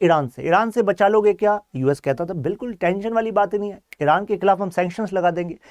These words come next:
आपने दो हज़ार पन्द्रह में सैंक्शंस लगाए, लेकिन क्या उन सैंक्शंस, सैंक्शंस की वजह से क्या ईरान ने अपना न्यूक्लियर प्रोग्राम रोक दिया? नहीं। कई बार कहते हैं ना कि आपको खींचना भी एक लिमिट में चाहिए, एक ज़्यादा, ज़्यादा खींच दिया तो now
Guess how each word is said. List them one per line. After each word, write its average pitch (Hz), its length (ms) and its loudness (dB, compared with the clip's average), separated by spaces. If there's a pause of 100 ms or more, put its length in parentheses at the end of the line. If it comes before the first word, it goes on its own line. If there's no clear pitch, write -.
(200)
आपने 320 260 2
दो 247 140 2
हज़ार 277 140 4
पन्द्रह 226 320 0
में 254 100 -2
सैंक्शंस 180 500 -2
लगाए, 139 260 0
लेकिन 214 300 0
क्या 226 340 2
उन 214 100 0
सैंक्शंस, 214 600 -2
सैंक्शंस 175 580 -2
की 202 100 -6
वजह 160 220 4
से 180 180 2
क्या - 380 2
ईरान 208 260 4
ने 247 100 -2
अपना 220 260 -2
न्यूक्लियर 196 280 0
प्रोग्राम 185 400 0
रोक 175 260 4
दिया? 233 200 2 (920)
नहीं। 135 160 -2
कई 170 160 2
बार 269 160 4
कहते 196 380 2
हैं 240 80 0
ना 302 120 -2
कि 247 280 -4 (420)
आपको 208 460 2
खींचना 254 500 -2
भी 131 400 -6
एक 196 140 -4
लिमिट 240 300 0
में 196 120 -2
चाहिए, 113 460 -6
एक 139 140 -6 (160)
ज़्यादा, 175 360 2
ज़्यादा 180 500 0
खींच 247 260 -6
दिया 254 220 0
तो 240 120 0
now 190 480 2